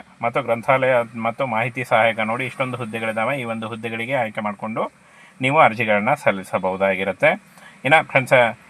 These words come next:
ಈ ಒಂದು ಹುದ್ದೆಗಳಿಗೆ ಅರ್ಜಿ ಸಲ್ಲಿಸುವಂಥ ಅಭ್ಯರ್ಥಿಗಳಿಗೆ ವಯೋಮಿತಿಯನ್ನು ನೋಡೋದಾದ್ರೆ ಹದಿನೆಂಟರಿಂದ ಮೂವತ್ತು ವರ್ಷದ ಒಳಗಿನವರು ಅರ್ಜಿಗಳನ್ನ ಸಲ್ಲಿಸಬಹುದಾಗಿರುತ್ತೆ, ಪುರುಷ ಮತ್ತು ಮಹಿಳಾ ಅಭ್ಯರ್ಥಿಗಳು.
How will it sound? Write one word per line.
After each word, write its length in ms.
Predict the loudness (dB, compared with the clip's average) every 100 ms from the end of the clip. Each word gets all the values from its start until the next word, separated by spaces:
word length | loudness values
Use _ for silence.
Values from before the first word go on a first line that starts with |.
| -6
ಈ 40 | -2
ಒಂದು 220 | 0 0
ಹುದ್ದೆಗಳಿಗೆ 460 | 0 0 0 2 2
ಅರ್ಜಿ 260 | 2 0
ಸಲ್ಲಿಸುವಂಥ 480 | -2 -2 0 0 4
ಅಭ್ಯರ್ಥಿಗಳಿಗೆ 680 | 4 4 -4 -4 -4 0 2
ವಯೋಮಿತಿಯನ್ನು 640 | 2 0 -2 -2 -2 0
ನೋಡೋದಾದ್ರೆ 420 | -2 0 -2 0
ಹದಿನೆಂಟರಿಂದ 640 | -2 -2 -4 -4 -2 -2 -2
ಮೂವತ್ತು 460 | -2 -2 -4 -2
ವರ್ಷದ 260 | -4 -4 -4
ಒಳಗಿನವರು 640 | -2 -2 -4 -4 -4 -4
ಅರ್ಜಿಗಳನ್ನ 540 | -4 -6 -6 -6 -6 -8
ಸಲ್ಲಿಸಬಹುದಾಗಿರುತ್ತೆ, 1200 | -4 -6 -6 -6 -4 -4 -4 -6 -6 -10 -6 -6
ಪುರುಷ 300 | -6 -8 -6
ಮತ್ತು 280 | -6 -2 0
ಮಹಿಳಾ 220 | 2 0
ಅಭ್ಯರ್ಥಿಗಳು. 580 | -2 -6 -8 -6 -2